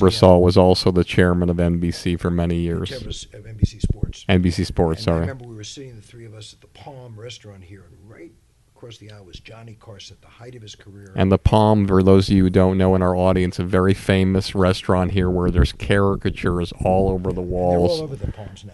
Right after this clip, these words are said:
Speaker 1: And
Speaker 2: every city.
Speaker 1: you have to, you have to go to the original one in Los Angeles if you
Speaker 2: Correct.
Speaker 1: haven't. So keep going.
Speaker 2: And
Speaker 1: Johnny
Speaker 2: I,
Speaker 1: Carson
Speaker 2: and
Speaker 1: was
Speaker 2: Johnny Carson's right across the aisle from us, and I keep looking, you know, and they, they work with him, and, you know, and Johnny Carson. And his dinner ends, and he gets up, and we're at a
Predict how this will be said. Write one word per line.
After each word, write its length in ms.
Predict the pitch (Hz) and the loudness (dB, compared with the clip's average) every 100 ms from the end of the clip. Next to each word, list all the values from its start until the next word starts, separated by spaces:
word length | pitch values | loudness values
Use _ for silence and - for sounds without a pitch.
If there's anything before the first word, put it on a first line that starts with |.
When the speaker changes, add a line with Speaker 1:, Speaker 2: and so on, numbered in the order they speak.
| - | -10
Speaker 1:
And 320 | 104 95 98 | -4 -2 -2
Speaker 2:
every 60 | 95 | -6
city. 280 | - 107 - | -12 -18 -6
Speaker 1:
you 140 | 98 | -2
have 280 | 92 101 95 | 2 2 2
to, 260 | - 90 82 | 2 2 0
you 160 | 85 87 | -2 0
have 240 | 98 92 | 0 -2
to 100 | - | -4
go 260 | 87 92 87 | -2 2 2
to 40 | |
the 100 | 87 | 2
original 360 | 87 90 87 85 | 2 0 0 -2
one 160 | 85 | -2
in 40 | 85 | 0
Los 240 | 85 82 | -2 0
Angeles 440 | 90 85 85 82 90 | 0 -2 -4 -4 -4
if 60 | 87 | -2
you 60 | |
Speaker 2:
Correct. 40 | 87 | 0
Speaker 1:
haven't. 340 | 85 85 87 | 0 -2 -6
So 120 | - | -6
keep 160 | 95 101 | -2 0
going. 200 | 92 90 | 0 2
Speaker 2:
And 60 | |
Speaker 1:
Johnny 240 | 104 101 101 | 2 4 2
Speaker 2:
I, 60 | |
Speaker 1:
Carson 280 | - 101 101 | 2 2 2
Speaker 2:
and 80 | 101 | -2
Speaker 1:
was 60 | 95 | -2
Speaker 2:
Johnny 120 | 139 | -4
Carson's 400 | 135 139 110 101 92 | -8 -8 -10 -14 -16
right 360 | 160 202 190 - | -14 -12 -14 -16
across 400 | 92 - 165 135 | -20 -20 -16 -16
the 120 | 110 | -16
aisle 160 | 113 120 | -16 -18
from 160 | 110 87 | -18 -20
us, 140 | - | -20
and 100 | 101 | -20
I 20 | |
keep 200 | - - 95 | -20 -20 -20
looking, 320 | 87 131 - 107 | -20 -20 -16 -16
you 60 | |
know, 160 | 113 90 | -16 -16
and 140 | 92 | -18
they, 80 | 117 104 78 | -18 -18 -20
they 120 | 110 | -20
work 340 | 117 - 135 - | -20 -20 -20 -20
with 120 | - | -20
him, 100 | - - | -20 -20
and, 100 | 76 | -20
you 120 | 92 | -20
know, 80 | - 107 | -20 -20
and 160 | - | -20
Johnny 320 | - 156 139 - | -20 -20 -20 -20
Carson. 360 | - 117 - 92 _ - - _ | -20 -20 -20 -20 _ -20 -20 _
And 180 | 117 117 | -18 -16
his 180 | 120 101 | -14 -16
dinner 300 | 123 139 123 | -16 -16 -14
ends, 260 | 113 117 | -14 -16
and 80 | 98 | -16
he 60 | 90 | -20
gets 320 | 117 120 - | -18 -18 -16
up, 260 | 117 113 101 | -16 -18 -20
and 240 | 90 92 | -20 -20
we're 220 | 95 98 | -20 -20
at 80 | |
a 60 | 95 | -20